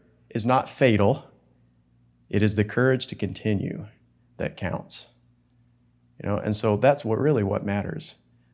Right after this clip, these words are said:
The ability to continue, to hold on. As trees of righteousness, of course, there's times where we're crying out, "Lord, help me to continue.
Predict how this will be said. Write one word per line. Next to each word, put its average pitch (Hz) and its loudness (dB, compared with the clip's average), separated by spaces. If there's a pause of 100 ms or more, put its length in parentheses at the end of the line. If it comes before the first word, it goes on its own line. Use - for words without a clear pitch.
The 101 0
ability 120 2
to - -10
continue, 98 -2 (540)
to 104 2
hold 120 4
on. 98 2 (480)
As 120 6
trees 143 4
of 123 4
righteousness, 117 2 (640)
of - -20
course, 117 -2
there's 113 -2
times 120 0
where 104 0
we're 101 0
crying 104 2
out, 104 0
"Lord, 104 2
help 123 0
me 98 -4
to 98 -4
continue. 92 -2